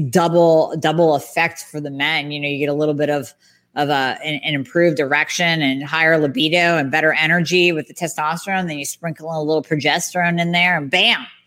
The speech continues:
It's not like, it's not like Cialis or Viagra where you have to worry about a four-hour erection, but, you know, everything's gonna improve. So, hey, why not, right? Okay. People are enjoying my rants. I love this.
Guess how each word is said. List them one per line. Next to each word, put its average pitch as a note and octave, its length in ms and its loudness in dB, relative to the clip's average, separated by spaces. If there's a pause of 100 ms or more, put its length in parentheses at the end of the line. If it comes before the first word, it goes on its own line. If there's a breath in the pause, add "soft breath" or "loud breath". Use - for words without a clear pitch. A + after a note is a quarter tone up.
(560)
It's - 140 -16
not D3 180 -6
like, D3 220 -4 (220)
it's - 120 -20
not C#3+ 160 -8
like C3+ 220 -12
Cialis C3 720 -6
or B2+ 300 -12 (260)
Viagra C#3 560 2
where C3+ 100 -2
you C#3+ 80 -4
have C#3+ 60 -10
to D3 80 -6
worry C#3 160 2
about C3 220 0
a D3 180 -6 (100)
four-hour C3+ 720 -2 (300)
erection, C#3+ 680 -2
but, F3 440 -2
you A#3 120 2
know, D#3 160 -2 (180)
everything's F#3+ 460 2
gonna F3 200 2
improve. F3+ 480 0 (360 loud breath)
So, D#3 360 2
hey, A3 360 0
why D#3 200 0
not, G#3+ 240 -2
right? G3 300 0 (960 soft breath)
Okay. A3 400 2 (340)
People F#3+ 220 -6
are E3 140 -6
enjoying D#3+ 360 -8
my D3 120 -6
rants. C3+ 340 -6
I E3 80 -6
love C#3 220 -6
this. C3+ 200 -14